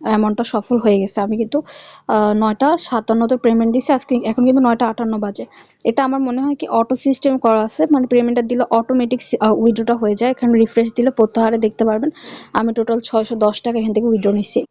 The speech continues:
আমি যদি এখান থেকে দেখাই, দেখেন একশো ষাট টাকা কিন্তু আমি উইথড্র দিছি, কোনো উইথড্র ফি কাটা হয়নি। একশো ষাট টাকাই কিন্তু আমাকে দেওয়া হয়েছে। এক,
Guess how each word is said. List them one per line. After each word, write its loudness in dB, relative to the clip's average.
আমি 2
যদি 4
এখান 2
থেকে 2
দেখাই, 2
দেখেন 0
একশো -2
ষাট -2
টাকা 0
কিন্তু 0
আমি 4
উইথড্র 2
দিছি, 0
কোনো 2
উইথড্র 2
ফি 0
কাটা -2
হয়নি। 0
একশো -2
ষাট -2
টাকাই 0
কিন্তু -2
আমাকে -2
দেওয়া 2
হয়েছে। -2
এক, -2